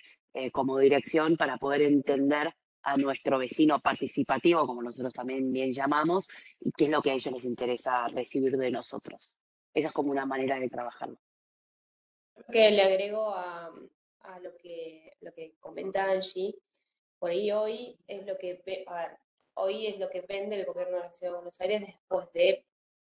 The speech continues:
Speaker 2: de, ¿cuánto? Doce años de trabajo en relación a lo que es participación y cercanía. Pero si yo me remonto hace doce años atrás, nosotros no teníamos ni base de datos ni nada. En ese momento lo trabajábamos, para que se den una idea,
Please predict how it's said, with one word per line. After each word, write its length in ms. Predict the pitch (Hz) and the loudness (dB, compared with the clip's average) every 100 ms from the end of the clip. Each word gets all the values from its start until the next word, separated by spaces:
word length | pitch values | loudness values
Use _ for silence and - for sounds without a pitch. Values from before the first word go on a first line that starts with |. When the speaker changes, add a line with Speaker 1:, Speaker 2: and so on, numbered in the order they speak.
| _ _ | _ _
Speaker 2:
de, 340 | 175 175 190 190 _ _ - | 2 6 6 2 _ _ -20
¿cuánto? 340 | 151 151 - _ _ | -18 -18 -20 _ _
Doce 280 | - 190 190 | -2 0 2
años 220 | 180 180 | 4 2
de 80 | 180 | -2
trabajo 560 | - 160 165 - 190 - _ _ _ _ - | -2 -2 -2 -4 -6 -6 _ _ _ _ -14
en 80 | |
relación 480 | 185 165 - - 180 | -12 -10 -6 0 4
a 300 | 180 185 190 | 4 4 2
lo 140 | - - | -2 -10
que 80 | 170 | -10
es 160 | 175 | -8
participación 760 | - 175 - - - - - 180 | -8 -8 -10 -20 -20 -8 -4 -4
y 60 | |
cercanía. 640 | 175 165 - 165 175 160 151 _ | -6 -14 -16 -8 -2 -2 -4 _
Pero 160 | - 170 | -8 -8
si 160 | - - | -8 -14
yo 180 | - 196 | 0 2
me 140 | 208 | 4
remonto 520 | 196 196 190 185 185 | 4 4 4 2 0
hace 260 | 160 - 156 | -10 -12 -6
doce 280 | 180 190 190 | -2 -2 -2
años 320 | 180 185 - | -4 -4 -6
atrás, 440 | 190 190 185 185 _ _ _ _ | -8 -4 -4 -4 _ _ _ _
nosotros 320 | - 214 220 208 | -16 -6 -4 0
no 100 | 190 | 2
teníamos 480 | 190 185 185 180 | 2 2 0 -2
ni 100 | 180 | -4
base 240 | 175 185 185 | -2 0 0
de 80 | 175 | 0
datos 280 | 180 190 185 | -2 -6 -14
ni 80 | 160 | -6
nada. 400 | 190 180 151 - _ _ _ | -2 -2 -4 -8 _ _ _
En 140 | - 170 | -12 -8
ese 180 | 170 190 | -2 0
momento 480 | 185 208 214 208 | 2 0 0 0
lo 140 | 202 175 | 0 0
trabajábamos, 880 | 170 170 - 185 185 185 185 190 _ _ | -2 -6 -2 2 4 4 0 -10 _ _
para 120 | _ | _
que 80 | _ | _
se 120 | 175 | -12
den 140 | 180 | -10
una 80 | 180 | -8
idea, 480 | 180 196 196 202 | -4 -2 0 0